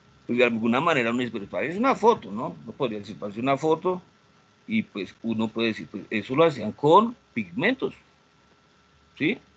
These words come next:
Y para que lograra aparecer una foto, pues el artista podía hacer sus esbozos de una, eh, de, de unos modelos que estaban ahí,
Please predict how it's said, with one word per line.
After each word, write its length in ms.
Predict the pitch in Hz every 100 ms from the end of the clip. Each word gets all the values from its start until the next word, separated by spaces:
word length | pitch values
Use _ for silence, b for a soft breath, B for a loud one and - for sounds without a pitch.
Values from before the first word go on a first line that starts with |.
| b b _ _
Y 380 | 131 190 247 302
para 300 | - 123 110
que 220 | - 113
lograra 440 | 110 104 113 117
aparecer 380 | 143 214 214 135
una 160 | 120 143
foto, 300 | 143 123 85
pues 200 | 151 135
el 180 | - 113
artista 560 | 110 98 - 160 139
podía 720 | 131 165 131 127 139 131 135 185
hacer 240 | 180 127
sus 200 | 113 135
esbozos 440 | 156 117 98 101 131
de 160 | 151
una, 460 | 139 101 101 104 110 - - - - - - - -
eh, 180 | 110 98
de, 220 | 101 98
de 160 | 95
unos 320 | 95 95 101 123
modelos 480 | 156 147 113 120
que 80 | 131
estaban 400 | 151 - 110 131
ahí, 400 | 165 151 180 -